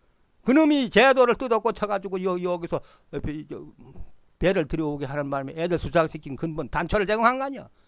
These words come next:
그럼 나 오사카에서 오는 그놈 두들겨 잡아야 돼. 그놈이 사 대강 유혹해가 결국 이, 이 자가 왜 우리나라가 지금 이렇게 사드 모고서 골사-, 골탕을 먹어? 용이 수령이 다 죽어서 그런 거지.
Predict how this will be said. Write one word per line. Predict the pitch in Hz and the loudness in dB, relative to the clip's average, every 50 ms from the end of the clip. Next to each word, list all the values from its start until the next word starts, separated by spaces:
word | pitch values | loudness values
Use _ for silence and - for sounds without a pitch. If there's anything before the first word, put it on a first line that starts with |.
| _ _ - | _ _ -4
그럼 | 156 196 | -4 4
나 | 190 226 233 226 | 8 8 10 10
오사카에서 | 208 208 214 220 214 240 220 208 220 240 | 10 8 6 6 6 6 6 6 6 4
오는 | 226 226 190 | 0 0 -2
그놈 | 190 190 170 151 | -4 -4 -4 -6
두들겨 | - - 170 185 143 151 147 147 | -8 -10 -10 -10 -10 -10 -8 -8
잡아야 | 117 117 107 107 - | -8 -8 -8 -10 -14
돼. | - _ _ _ _ _ | -18 _ _ _ _ _
그놈이 | - 208 262 294 302 320 320 | 0 0 2 4 4 2 4
사 | - 220 262 285 | 6 6 6 8
대강 | 302 285 285 294 294 294 285 | 6 4 4 2 0 0 0
유혹해가 | 302 277 262 254 262 262 277 277 269 | 0 2 4 4 2 4 2 2 2
결국 | - 226 233 220 277 277 233 - - - - - | 4 4 4 4 2 -2 -4 -6 -8 -14 -12 -8
이, | 165 202 226 226 233 | -6 -4 -2 -2 -2
이 | 233 254 226 208 180 | -2 -2 -2 -2 2
자가 | - 294 240 233 254 | 4 4 6 6 6
왜 | 226 190 180 196 214 233 | 6 8 10 10 10 10
우리나라가 | 233 214 196 202 196 220 226 220 220 240 233 | 10 8 6 2 2 4 4 4 4 4 2
지금 | 190 - 208 226 | 0 0 0 -2
이렇게 | 180 202 233 233 185 233 220 | 0 0 -2 -2 0 0 0
사드 | - 233 233 226 226 208 | 2 4 6 6 4 4
모고서 | 233 220 208 214 226 233 226 208 214 208 | 0 -2 0 0 0 2 2 0 0 2
골사-, | 220 226 220 226 220 214 | 2 2 4 4 2 2
골탕을 | 202 220 220 - 247 254 269 269 | 2 2 2 2 2 2 2 4
먹어? | 262 285 285 285 - 214 156 - _ _ _ - 185 | 6 8 8 8 8 6 4 2 _ _ _ -2 0
용이 | 226 262 247 277 240 | 2 2 2 2 -2
수령이 | - 233 262 254 247 240 | 0 4 4 4 4 6
다 | 233 233 220 | 6 4 4
죽어서 | 202 208 220 202 208 | 4 2 0 2 2
그런 | 180 190 160 135 | 0 -2 -2 -4
거지. | 120 101 82 - | -6 -8 -10 -12